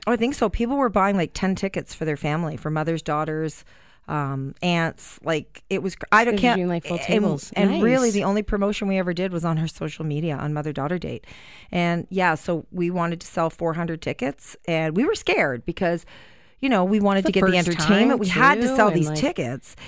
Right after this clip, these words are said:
Speaker 1: and we did. And, um, yeah, who knew?
Speaker 2: Well, I'm excited. So I'm gonna be there with my mama.
Speaker 1: I know you are.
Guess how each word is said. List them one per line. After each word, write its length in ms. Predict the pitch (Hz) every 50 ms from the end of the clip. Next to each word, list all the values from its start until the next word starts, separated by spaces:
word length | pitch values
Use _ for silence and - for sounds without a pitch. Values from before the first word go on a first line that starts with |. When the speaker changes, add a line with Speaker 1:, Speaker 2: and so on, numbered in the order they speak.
| - - - -
Speaker 1:
and 180 | 190 202 214 220
we 80 | 226 190
did. 480 | 165 175 165 175 202 254 269 240 - -
And, 440 | 180 180 175 170 175 175 175 - - - -
um, 540 | 175 175 170 170 170 175 180 180 180 180 180 - - - _ - _ _ _ -
yeah, 180 | 180 247 320 - 190 160 - -
who 120 | - 247
knew? 240 | 269 302 285 220 190 - - - -
Speaker 2:
Well, 120 | 214 208
I'm 160 | - 208 233 285
excited. 420 | 302 - - - 180 175 180 190
So 80 | - 190 -
I'm 100 | 180 190
gonna 140 | 202 226 220
be 100 | 214 208
there 120 | 190 175
with 100 | 175 170
my 140 | - 156 156
mama. 340 | 170 156 143 139 143 190 214 _ _ -
Speaker 1:
I 80 | 190 233
know 140 | 277 349 466
you 240 | 508 403 466 494 466 453
are. 380 | 440 427 427 415 415 415 403